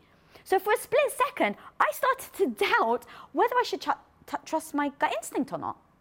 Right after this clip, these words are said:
Now, I really remember thinking in that moment, "Okay, I've got two choices.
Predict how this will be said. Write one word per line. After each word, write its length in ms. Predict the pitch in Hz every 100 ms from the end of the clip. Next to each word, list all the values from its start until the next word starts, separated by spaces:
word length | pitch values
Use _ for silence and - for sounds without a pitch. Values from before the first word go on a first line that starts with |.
| _ _ _ -
Now, 120 | 349 415
I 180 | 494 381
really 580 | 240 302 453 494 494 415
remember 360 | 370 302 240 - - _ _ -
thinking 460 | 403 427 214 160 -
in 160 | 269 370
that 180 | 415 349
moment, 440 | 220 170 160 208 - _ _ _ _
"Okay, 120 | 320 -
I've 100 | -
got 160 | 571
two 160 | - 440
choices. 520 | 339 214 - -